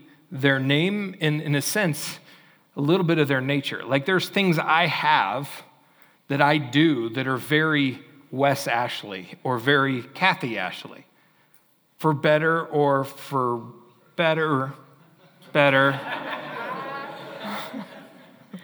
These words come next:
There's things my kids do that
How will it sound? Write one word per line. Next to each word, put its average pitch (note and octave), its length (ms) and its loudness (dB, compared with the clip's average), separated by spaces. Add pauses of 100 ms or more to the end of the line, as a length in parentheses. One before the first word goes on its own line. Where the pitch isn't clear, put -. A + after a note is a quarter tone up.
(1400)
There's C3 200 -6
things D3+ 280 2
my E3+ 280 2
kids B2+ 520 4
do C3 300 2
that C3 280 -4